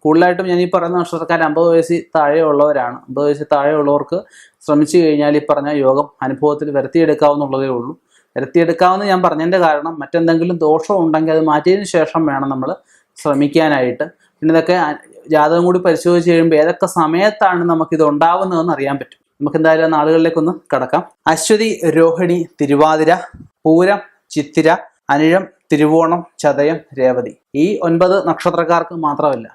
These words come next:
മറ്റുള്ളവർക്കും യോഗങ്ങൾ ഉണ്ടാവാം. അതിന് ജാതകം പരിശോധിക്കുക. ഇപ്പം നിങ്ങൾ എൻ്റെ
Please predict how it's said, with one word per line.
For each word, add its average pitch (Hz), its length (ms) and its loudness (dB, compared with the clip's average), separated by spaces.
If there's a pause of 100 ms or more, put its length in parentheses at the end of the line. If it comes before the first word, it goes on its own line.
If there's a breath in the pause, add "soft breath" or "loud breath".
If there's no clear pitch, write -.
മറ്റുള്ളവർക്കും 156 580 -2 (320)
യോഗങ്ങൾ 147 400 0 (280)
ഉണ്ടാവാം. 117 340 -4 (280)
അതിന് 131 200 -6 (220)
ജാതകം 131 420 -2
പരിശോധിക്കുക. 135 560 -6 (340)
ഇപ്പം 156 200 -2 (280)
നിങ്ങൾ 165 180 4 (220)
എൻ്റെ 180 140 0